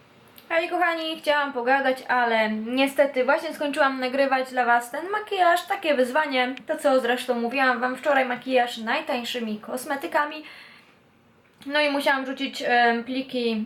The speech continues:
na laptopa i rozładował mi się aparat, także przekreślona bateria. No nie szkodzi, tak w sumie nie mam za dużo czasu, żeby do was gadać.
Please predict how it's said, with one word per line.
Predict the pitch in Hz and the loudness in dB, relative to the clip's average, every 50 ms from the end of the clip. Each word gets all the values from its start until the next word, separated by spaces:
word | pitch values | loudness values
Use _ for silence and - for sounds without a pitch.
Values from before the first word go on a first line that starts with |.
| 269 320 | -6 -6
na | 339 339 330 | -4 0 2
laptopa | 330 311 320 - 302 285 294 - 269 262 254 - | 2 0 2 2 2 2 2 2 2 2 2 0
i | 277 269 302 320 320 330 330 330 | -2 -6 -12 -10 -8 -8 -8 -10
rozładował | 302 311 339 330 302 - - - - 381 | -10 -12 -14 -10 -8 -4 -4 -4 -4 -4
mi | 381 | -6
się | - - 403 | -8 -8 -2
aparat, | - 415 370 302 294 | 0 0 2 2 2
także | - 359 359 - 320 302 | 2 0 0 0 -4 -4
przekreślona | - 311 311 311 285 285 294 294 277 247 226 | -4 -4 -2 0 0 0 0 2 2 2 2
bateria. | 226 294 330 339 339 302 294 285 269 269 262 240 294 339 | 2 0 2 2 2 2 4 4 2 2 0 -4 -6 -4
No | 349 330 294 | -2 0 0
nie | 285 294 | 0 0
szkodzi, | 294 - 311 294 - 285 277 | 0 0 0 0 0 -4 -4
tak | 320 302 294 | -4 -4 -4
w | - - | -6 -8
sumie | 277 277 269 | -6 -6 -4
nie | 269 277 | -2 0
mam | 269 262 262 262 262 | 0 0 0 0 0
za | 269 254 | -2 -2
dużo | 262 294 285 262 | 0 0 0 0
czasu, | 262 294 294 285 269 254 | 0 0 -2 -2 -2 -2
żeby | 262 254 240 233 | -2 0 0 0
do | 240 240 | 0 0
was | 233 233 240 226 - | 0 -2 -2 -4 -4
gadać. | - 269 247 247 254 302 | -2 -2 0 0 0 -2